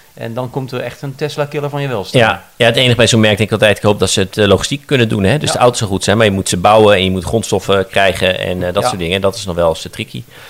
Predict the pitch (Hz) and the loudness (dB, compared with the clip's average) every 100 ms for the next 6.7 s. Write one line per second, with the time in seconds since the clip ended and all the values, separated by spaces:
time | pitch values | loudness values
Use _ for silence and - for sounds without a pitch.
0 | - - 117 117 117 113 131 156 151 165 | -20 -2 4 6 6 6 4 2 0 2
1 | 156 131 131 - 143 165 131 135 - 131 | 2 2 2 2 2 2 2 0 0 0
2 | 131 139 135 135 131 120 120 117 120 - | 0 0 0 -2 -2 2 2 2 -2 -2
3 | 120 113 - 123 131 113 107 95 101 104 | 0 0 0 -4 -2 2 2 0 -4 -2
4 | 104 95 - 90 - 87 85 85 85 90 | 0 -2 -4 -4 0 2 2 0 -4 -8
5 | - - 101 98 90 92 92 - 107 90 | -8 -2 0 0 -2 -2 -4 -4 -2 -2
6 | 92 87 85 104 90 139 | -2 -4 -4 -6 -6 -6